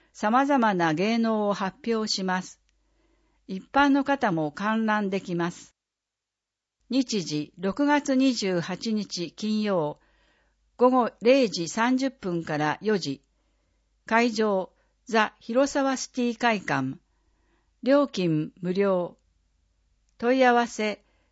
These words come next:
高齢福祉課。電話二三二九一七四。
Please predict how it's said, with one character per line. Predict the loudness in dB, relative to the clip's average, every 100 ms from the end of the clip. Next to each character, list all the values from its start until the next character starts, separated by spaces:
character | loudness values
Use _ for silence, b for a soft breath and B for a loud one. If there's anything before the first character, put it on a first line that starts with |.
| _ -2
高 | 2 4
齢 | 6 6 4
福 | -2 -4
祉 | -2
課。 | -4 -4 -6 _ _ _ _ 0
電 | 2 2
話 | 2 0 0 -2
二 | 2 2
三 | 2 0 0 0
二 | 0 -2 -4 _
九 | -2 2 2 0
一 | -2 -2
七 | 0 2 2
四。 | 2 0 0 -6